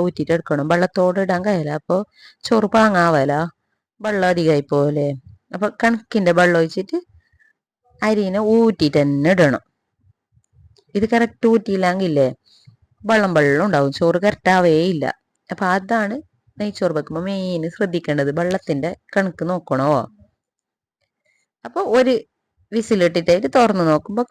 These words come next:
നമ്മളെ നെയ്ച്ചോറ് റെഡി ആയിട്ടുണ്ടാവും. അപ്പൊ ഇത്രയേ ഉള്ളൂ നെയ്ച്ചോറ് വെക്കാനുള്ള പണി. പി-, നെയ്ച്ചോറ് എന്ന് പറയുമ്പോ വലിയ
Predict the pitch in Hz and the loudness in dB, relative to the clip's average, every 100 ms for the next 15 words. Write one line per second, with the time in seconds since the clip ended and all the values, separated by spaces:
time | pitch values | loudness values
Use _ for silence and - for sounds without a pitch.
0 | 311 208 190 180 170 175 - 262 285 277 | -2 0 0 0 -2 -4 0 0 2 0
1 | 208 175 156 151 233 202 147 - _ _ | 2 2 0 0 -2 0 0 -2 _ _
2 | _ 226 277 269 - 294 285 285 277 185 | _ -8 -8 -8 -4 0 2 2 2 0
3 | 170 170 170 156 156 - 151 147 147 151 | -2 -2 -4 -2 -4 -2 -4 -2 -4 -6
4 | - - _ 175 160 143 - _ 180 _ | -16 -20 _ -2 -2 -4 -8 _ -6 _
5 | _ _ - - - 175 175 - 240 226 | _ _ -12 -10 -4 -2 -2 0 2 4
6 | 233 226 214 214 196 185 185 202 196 | 4 4 2 0 -2 -2 -2 -2 0